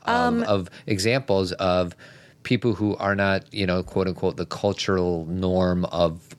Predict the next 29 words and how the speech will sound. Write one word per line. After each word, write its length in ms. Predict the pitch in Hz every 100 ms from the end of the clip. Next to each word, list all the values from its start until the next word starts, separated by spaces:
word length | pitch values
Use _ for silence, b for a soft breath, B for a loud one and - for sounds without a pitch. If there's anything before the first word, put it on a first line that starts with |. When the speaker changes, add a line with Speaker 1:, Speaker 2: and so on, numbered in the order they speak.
| - -
Speaker 1:
you 120 | 95
know, 100 | 85
models 520 | 82 85 87 85 82 -
or 120 | 82
whatever? 520 | 85 85 82 80 80 -
Speaker 2:
Absolutely. 400 | 247 247 247 139
If 260 | - 220 -
you 140 | 269
go 200 | 277 202
to 160 | 202 202
Google 520 | 190 190 175 156 139
and 160 | 165 170
you 100 | 175
put 220 | - 185
in 200 | 175 160
Dove 420 | 143 165 175 196
campaign, 680 | - 208 170 175 170 175 208
D 200 | 196 185
O 120 | 190 185
V 240 | 185 185
E 240 | 170 175 180
campaign, 640 | - 175 156 165 170 180
Dove 280 | 175 165 156
is 200 | 156 -
the 80 |
soap, 420 | - - 143 180 - B B B -
they 220 | 180 196
have 240 | 202 170
done 480 | 170 175 170 170 165